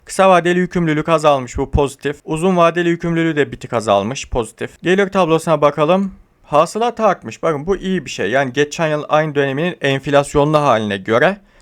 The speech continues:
cirosunu arttırmış. Enflasyonu geçmiş. Bu kısım güzel ama maliyette inanılmaz bir patlama olmuş ve brüter eksiye dönmüş. Yani geçen yıldan daha kötü bir durum görüyoruz. Üstüne bir de gen yönetim giderleri, pazarlama giderleri falan düşünce esas faaliyet karı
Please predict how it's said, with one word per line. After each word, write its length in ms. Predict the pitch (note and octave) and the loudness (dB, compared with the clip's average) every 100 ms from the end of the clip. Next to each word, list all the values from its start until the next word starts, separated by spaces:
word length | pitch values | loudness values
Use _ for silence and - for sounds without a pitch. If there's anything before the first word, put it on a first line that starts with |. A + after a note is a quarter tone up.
| _ C#3 | _ -6
cirosunu 420 | C#3+ B2+ A#2+ E3 | -2 -2 0 2
arttırmış. 480 | F#3 F#3+ C3 G#2 G#2 | 2 0 -2 -2 -2
Enflasyonu 640 | A#2+ A#2 A#2 A2+ C3+ D3 | -4 -2 -2 0 -4 -2
geçmiş. 360 | B2 - - | -4 -4 -12
Bu 100 | B2+ | -12
kısım 300 | - B2+ D3 | -10 -8 -6
güzel 320 | A#2+ C3 C3+ E3 | -4 0 2 4
ama 280 | D3+ G3 - | 4 2 -2
maliyette 600 | - B2 C#3 D3 F3 F3+ | -2 2 4 2 0 -2
inanılmaz 440 | D#3 D#3+ E3 F#3+ D#3 | 0 0 2 0 0
bir 60 | |
patlama 460 | - C3 - A#2+ B2+ | -4 -4 -2 0 2
olmuş 260 | C#3 E3+ F#3 | 2 0 -4
ve 140 | C#3+ | -2
brüter 360 | D#3+ F3 A3+ F#3+ | -2 0 2 2
eksiye 420 | F3+ - F3 C3+ | 0 0 0 2
dönmüş. 580 | G#2+ F2+ - - - - _ B2 | 0 -4 -12 -16 -18 -20 _ -4
Yani 320 | B2+ B2 D#3 | 0 0 0
geçen 300 | B2+ - C3 | -2 0 -2
yıldan 340 | A2 C#3+ D#3 | 0 -2 0
daha 220 | B2+ B2 | 2 0
kötü 260 | - A2 G#2 | -2 -8 -8
bir 120 | G2 | -6
durum 300 | A2 C#3+ D#3 - | -4 -4 -4 -2
görüyoruz. 640 | B2+ A2 G2+ B2 E3+ - - | 0 2 0 -2 -4 -8 -6
Üstüne 360 | E3+ D#3 F#3 E3+ | -4 -2 -2 0
bir 60 | E3+ | 0
de 80 | |
gen 260 | E3+ E3+ E3+ | 0 2 4
yönetim 360 | E3 E3 E3 D3+ | 4 2 0 -2
giderleri, 460 | C#3+ C3+ C3 C3+ | 2 2 2 -2
pazarlama 540 | - D3 D3 D3 C#3 C#3 | 0 2 2 2 2 -2
giderleri 440 | A#2 A2 G#2+ G#2+ | 0 0 0 -2
falan 280 | B2+ B2 C3+ | -2 -2 -4
düşünce 400 | D#3+ B2+ A2+ D#3+ | -4 -4 0 2
esas 340 | D#3 D3+ C#3 | 2 0 0
faaliyet 360 | C#3 B2+ A2+ - | 2 2 0 0
karı 440 | A2 C#3+ E3+ - | 0 2 0 -4